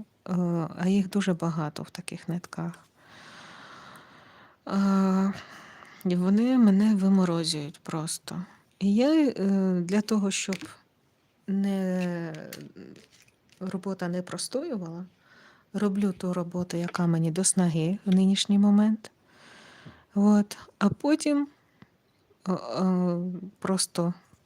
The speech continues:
перед собою кладу на одну сторону зроблене, на одну не зроблене, і починаю з одної кіпи на другу перекладати. Розв'язала всі вузлики, заправила.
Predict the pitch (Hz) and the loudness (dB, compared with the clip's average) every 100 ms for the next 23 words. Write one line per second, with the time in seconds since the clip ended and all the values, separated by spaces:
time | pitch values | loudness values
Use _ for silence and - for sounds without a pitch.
0 | 226 _ _ 180 180 - 180 180 175 165 | -20 _ _ -4 -2 -2 -2 -2 -2 -4
1 | - 165 160 170 170 - _ _ _ _ | -4 -6 -4 -4 -6 -8 _ _ _ _
2 | - 180 175 175 175 - 175 165 165 170 | -2 0 2 2 0 -2 -2 0 -2 -4
3 | - _ - 170 214 277 277 277 277 240 | -10 _ -4 0 4 4 2 2 2 2
4 | 170 160 170 170 170 175 226 285 269 262 | 2 0 0 0 0 -2 -2 -2 -2 -2
5 | 262 - - _ - - - _ - 302 | -4 -8 -20 _ -20 -20 -20 _ -10 -10
6 | - - 185 190 214 202 165 175 196 202 | -8 -2 0 2 0 -2 -6 -4 -4 -4
7 | 190 185 170 160 160 185 190 - 160 - | -6 -4 -2 -2 -2 -2 -4 -4 -8 -6
8 | 160 156 160 160 175 175 - _ _ _ | -6 -4 -6 -6 -10 -10 -16 _ _ _
9 | _ _ - - - - - _ _ _ | _ _ -20 -20 -20 -20 -20 _ _ _
10 | _ _ _ _ 175 170 170 170 196 254 | _ _ _ _ -10 -8 -6 -4 0 2
11 | 254 233 - 226 233 220 214 196 175 165 | 0 0 0 0 -2 -4 -4 -4 -4 -4
12 | - 202 220 220 220 220 | -4 -2 0 2 2 2